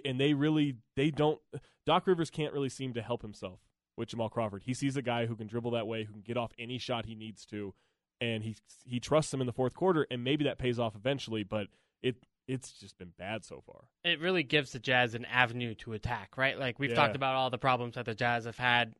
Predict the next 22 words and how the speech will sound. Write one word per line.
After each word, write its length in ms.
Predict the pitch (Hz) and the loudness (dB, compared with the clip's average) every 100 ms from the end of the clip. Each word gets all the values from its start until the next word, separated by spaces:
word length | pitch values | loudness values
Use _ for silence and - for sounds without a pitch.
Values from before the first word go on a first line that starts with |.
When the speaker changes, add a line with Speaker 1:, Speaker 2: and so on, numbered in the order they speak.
| - | 0
Speaker 2:
offensively, 720 | 135 - 135 120 123 120 113 - - _ - | 2 2 -2 -2 0 0 -2 -10 -20 _ 0
and 300 | 139 131 120 | 2 2 2
with 320 | 139 151 - | 4 4 4
Jamal 260 | 151 143 | 6 6
Crawford, 340 | 139 240 220 151 | 10 8 8 4
it's 140 | 139 | 4
a 40 | 127 | 4
really 240 | 143 143 | 6 4
simple 260 | - 131 123 | 2 -2 -2
solution. 540 | 131 170 160 139 123 | 0 0 2 0 -2
Have 240 | 120 139 139 | 4 6 6
him, 280 | 139 131 123 190 | 2 0 -4 -2
you 180 | 165 | 2
know, 120 | 131 113 _ _ - | 4 2 _ _ -6
switch 260 | 180 170 | -2 0
enough 280 | 160 151 - | 4 2 4
that 160 | 139 123 | 2 0
he 220 | 135 151 | 2 2
ends 160 | 139 131 | 2 0
up 140 | 131 | -2
guarding 440 | - 127 120 120 123 | 4 4 6 4 4
either 480 | 120 123 123 120 | 4 6 6 4